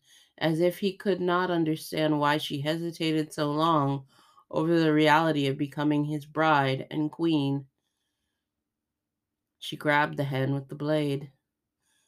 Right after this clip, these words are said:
Strength in her fingers she would have hardly credited and brought it up.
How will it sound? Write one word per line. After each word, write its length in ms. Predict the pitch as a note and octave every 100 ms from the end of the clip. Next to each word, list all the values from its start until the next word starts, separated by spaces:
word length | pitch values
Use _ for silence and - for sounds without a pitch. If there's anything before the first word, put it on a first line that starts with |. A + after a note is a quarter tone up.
| _
Strength 520 | - - E3 D#3+ E3+ E3+
in 100 | D#3+
her 220 | D3 C3
fingers 640 | C3 D3+ E3 E3 E3 E3+
she 180 | - E3
would 260 | C#3+ C#3 C#3 - C3
have 160 | C3
hardly 560 | C3 D#3+ E3 E3+ D#3 C#3
credited 640 | - D3 D#3 D#3+ E3 E3
and 180 | C#3 B2+
brought 300 | B2+ B2+ D3+
it 120 | -
up. 300 | C#3 C3 -